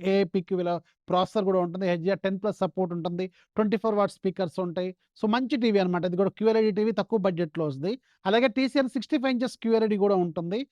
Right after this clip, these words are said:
ఇది రెగ్యులర్‌గా అరవై ఐదు వేలు దాకా ఉంటుంది. ఫిఫ్టీ, ఫిఫ్టీ టూ థౌజండ్ రూపీస్ అలాంటి బడ్జెట్‌లో రావచ్చు ఇది. వన్ ఫార్టీ ఫోర్ హెచ్డీ రిఫ్రెష్ రేట్‌తో ఉంటుంది. గేమింగ్ టీవీ లాగా యూజ్ అవుతుంది ఇది. అలాగే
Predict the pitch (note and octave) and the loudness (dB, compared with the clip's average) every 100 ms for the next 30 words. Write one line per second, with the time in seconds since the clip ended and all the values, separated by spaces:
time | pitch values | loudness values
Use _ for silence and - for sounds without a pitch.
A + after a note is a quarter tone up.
0 | _ _ G3+ A3+ A3 B3+ A#3+ A3 A3+ A3+ | _ _ 0 2 2 4 4 4 2 2
1 | A3 G#3 G3 E3+ F#3 F3 D#3+ G3+ A3+ A#3+ | 2 2 2 0 0 0 0 -2 -2 -4
2 | F#3+ C4 B3+ A#3+ - _ _ _ B3 G#3 | -2 -2 -2 -6 -10 _ _ _ -2 0
3 | G#3 A#3 A3+ A3 A3 G#3+ G3 G#3+ G3+ F#3 | -2 0 2 2 2 0 0 0 0 0
4 | F#3+ F3 F#3 F#3+ E3+ E3 D#3 D#3 G3+ B3 | -2 -2 -2 -2 0 -2 -2 -4 -6 -8
5 | _ _ D#3+ F#3 A#3+ B3+ B3 A3 A#3 A3 | _ _ -2 0 0 0 -2 -2 -2 -2
6 | G3 G#3 F#3+ G3+ - F#3+ - G3 F3+ F#3 | -2 -4 -4 -6 -4 -6 -4 -4 -4 -6
7 | G3+ A#3 _ - D3 G3+ A3+ F#3+ G#3 G3 | -6 -10 _ -4 2 2 2 0 0 2
8 | G3 G3 F#3 F3 F3 E3 E3+ F#3 G#3+ F#3 | 2 0 -2 -2 -2 -2 -2 0 2 2